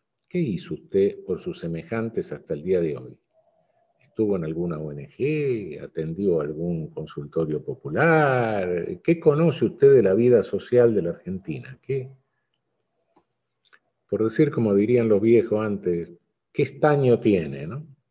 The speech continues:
¿Qué sabe de la realidad? ¿Qué contacto ha tenido con la realidad hasta ahora? Creo que eso habría que asignarle un, un respetable puntaje,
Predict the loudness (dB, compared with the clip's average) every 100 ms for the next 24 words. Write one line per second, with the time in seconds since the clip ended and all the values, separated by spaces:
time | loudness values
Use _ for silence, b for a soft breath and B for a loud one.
0 | _ _ _ -10 -2 -2 -2 -6 -8 -10
1 | -10 -10 -8 -8 -8 -10 -18 _ _ _
2 | _ _ _ _ _ _ _ _ _ -6
3 | 0 0 2 0 0 0 -4 -2 -4 -2
4 | -4 -4 -8 -10 -10 -8 -8 -4 -4 -4
5 | -10 -12 -14 -16 -12 -8 -4 -2 -2 0
6 | 4 4 4 0 -8 -8 -4 -4 -4 -6
7 | -8 -16 _ _ _ -8 -6 -6 -8 -6
8 | -4 -2 -6 -8 -12 -14 -20 _